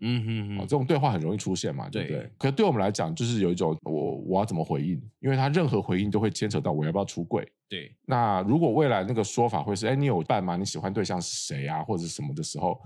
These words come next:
Speaker 2: 你就会发现他在性别的那个字上是模糊化的。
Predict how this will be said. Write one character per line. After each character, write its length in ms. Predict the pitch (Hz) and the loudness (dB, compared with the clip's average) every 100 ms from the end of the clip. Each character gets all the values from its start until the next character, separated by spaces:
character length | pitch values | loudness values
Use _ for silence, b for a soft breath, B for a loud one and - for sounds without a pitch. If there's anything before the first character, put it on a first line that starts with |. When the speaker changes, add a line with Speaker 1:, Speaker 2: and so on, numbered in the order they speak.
| B | B
Speaker 2:
你 80 | - | 2
就 80 | |
会 40 | 160 | 4
发 120 | 170 | 4
现 100 | 175 | 4
他 160 | 165 165 | 2 2
在 160 | 160 139 | 0 -2
性 280 | - 151 | -4 -2
别 140 | 85 85 | 0 0
的 60 | 87 | 0
那 80 | |
个 60 | 101 | -2
字 180 | - 104 | -2 -4
上 160 | 101 | -2
是 120 | 87 95 | -2 -2
模 240 | 85 80 | 0 0
糊 180 | 101 78 | -2 -6
化 260 | - 87 | -2 -2
的。 120 | 71 | -2